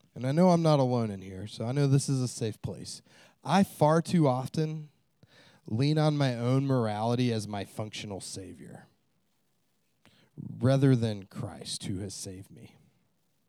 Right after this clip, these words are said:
And what's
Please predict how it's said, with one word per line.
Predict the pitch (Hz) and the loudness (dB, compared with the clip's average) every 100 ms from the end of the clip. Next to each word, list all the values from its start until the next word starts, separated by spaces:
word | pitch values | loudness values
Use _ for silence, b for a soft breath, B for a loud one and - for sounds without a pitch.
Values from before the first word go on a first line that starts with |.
| _ _ _ _ _ _ _ _ _ _ _ _ _ b b - | _ _ _ _ _ _ _ _ _ _ _ _ _ b b -14
And | 113 117 | -8 0
what's | 147 190 - - | 2 2 -4 -20